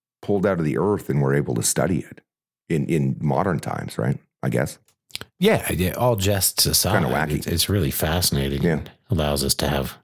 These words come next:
Speaker 1: Rem-
Speaker 2: some great insight into cultures and civilizations that existed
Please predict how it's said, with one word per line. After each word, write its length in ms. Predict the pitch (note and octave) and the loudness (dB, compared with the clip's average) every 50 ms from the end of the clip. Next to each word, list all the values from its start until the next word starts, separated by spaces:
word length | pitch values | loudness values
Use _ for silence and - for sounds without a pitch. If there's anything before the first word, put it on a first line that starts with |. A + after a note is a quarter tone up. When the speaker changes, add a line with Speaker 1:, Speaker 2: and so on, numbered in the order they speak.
| - - | -4 0
Speaker 1:
Rem- 80 | D#2 D2+ | 2 2
Speaker 2:
some 80 | E2 D2+ | 2 2
great 300 | - D#2 D2 C#2+ C2 C#2 | 2 0 0 0 2 2
insight 560 | C#2+ D2+ C#2+ - - C#2 C2+ C2 C#2 C#2 - | 2 2 2 2 2 2 2 0 -2 0 0
into 440 | C#2 C2+ B1+ C2 C2+ C2+ B1+ - - _ _ _ _ _ _ _ - B2 - _ _ _ _ | 0 2 2 0 -2 -4 -6 -8 -14 _ _ _ _ _ _ _ -14 -14 -14 _ _ _ _
cultures 540 | - - D3+ C#3 - - - C#2 C#2+ - - | -2 0 0 0 0 0 0 0 2 2 2
and 160 | D2+ C#2 C#2 | 2 4 4
civilizations 840 | - - - - C#2+ C2 C2+ C2+ C#2+ D2+ C#2 C2+ - C#2+ C#2 C2+ - | 4 2 2 2 0 0 2 2 2 2 2 2 2 2 2 2 2
that 160 | - C2+ B1 | 2 2 0
existed 640 | C#2 C2 - D2 C#2+ - - C2+ C2+ C2+ C2 - | 0 0 0 2 2 2 0 0 -2 -2 -4 -8